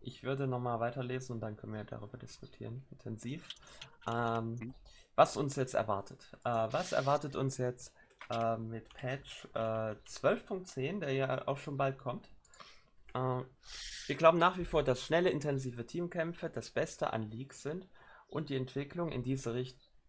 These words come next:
Speaker 1: in diese Richtung ist zu weit gegangen. Äh, und jetzt müssen wir ein Stück zurückrudern. Äh, wir denken nicht, dass es an besonderen Ch-, äh, Champions,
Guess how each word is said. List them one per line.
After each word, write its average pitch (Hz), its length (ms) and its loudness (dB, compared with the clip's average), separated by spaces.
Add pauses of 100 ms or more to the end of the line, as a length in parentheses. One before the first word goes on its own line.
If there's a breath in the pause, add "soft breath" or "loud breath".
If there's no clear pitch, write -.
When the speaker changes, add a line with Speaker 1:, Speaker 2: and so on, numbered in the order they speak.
(120)
Speaker 1:
in 131 180 2
diese 127 280 -2
Richtung 135 380 -4
ist - 320 -6
zu 117 280 -6
weit 117 220 0
gegangen. 139 420 -6 (840 soft breath)
Äh, 127 280 6 (100)
und 127 180 0
jetzt 143 260 -4
müssen 135 320 0
wir 131 100 2 (420)
ein 120 220 2
Stück 127 300 -6
zurückrudern. 113 720 -6 (400 loud breath)
Äh, 127 200 2
wir 131 100 4
denken 135 300 2
nicht, 190 280 -2
dass 170 180 -6
es - 120 -10
an 135 140 0
besonderen 127 520 0
Ch-, - 320 -16
äh, 135 220 -4
Champions, 143 680 -2